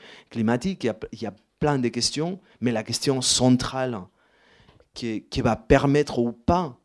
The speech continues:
en fait, la survie dans la, pas simplement de l'humanité, hein, mais la survie des, on pourrait dire, des mammifères dans leur ensemble, en fait, sur la planète,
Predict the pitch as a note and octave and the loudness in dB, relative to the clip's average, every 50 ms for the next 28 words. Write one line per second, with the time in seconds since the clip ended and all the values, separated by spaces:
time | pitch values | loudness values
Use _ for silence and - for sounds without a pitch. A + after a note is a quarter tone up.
0 | _ _ _ G#2+ A2 G#2 - A#2 A2 - - - - _ _ _ _ _ _ _ | _ _ _ -6 -6 -4 -4 -6 -6 -6 -10 -18 -20 _ _ _ _ _ _ _
1 | _ - A#2 A2 G#2 - - C3+ A#2 A#2 B2+ A#2 A#2 C3+ D3+ D#3+ C3+ A#2+ G#2+ G#2 | _ -2 0 0 2 4 4 4 4 4 4 0 0 -2 -2 0 2 2 2 2
2 | G#2+ G#2+ - G2+ F#2+ - _ _ - - _ _ _ - D#3 C3+ - C3 A2+ G2+ | 0 -2 -4 -8 -14 -14 _ _ -20 -20 _ _ _ 0 0 2 0 -2 -2 0
3 | G#2 G2+ G2+ G2+ G2+ G2+ F#2+ G#2+ A2 B2+ C#3 - F#3 F3+ D3+ A2+ G#2+ G#2+ G#2+ G2+ | 2 2 2 2 2 2 2 2 2 0 2 2 2 2 2 0 -2 -4 -4 -4
4 | F#2 F#2 F#2+ - G#2+ G2+ G#2 A2 C3+ D3 B2 A2 G#2 G2 G2+ G2 G2+ G2 F#2 G2+ | -4 -6 -8 -8 -8 -8 -8 -6 -2 0 2 4 4 4 2 0 -2 -2 -2 -4
5 | G#2 G2+ B2+ C3+ A2+ G#2+ G#2+ G#2 G#2 G#2+ A#2 A#2 A2+ - - D3+ C3 A#2 G#2+ G#2+ | -2 0 0 0 2 2 2 2 2 2 2 2 2 2 0 0 2 2 2 2
6 | G#2 F#2 G#2 A2 A#2 - - E3 F3 E3 A#2 G2 - - A2 - - - - - | 2 2 2 0 0 -2 -2 -4 -4 -2 -2 -4 -2 -2 -4 -4 -6 -10 -20 -20
7 | - - - - - - - - A2+ G#2 G#2 G#2 G2+ G#2+ G#2 G#2 A#2 D3 - - | -20 -20 -20 -18 -6 0 4 4 4 4 4 2 2 2 2 2 2 0 -2 -2
8 | - - - | -6 -12 -20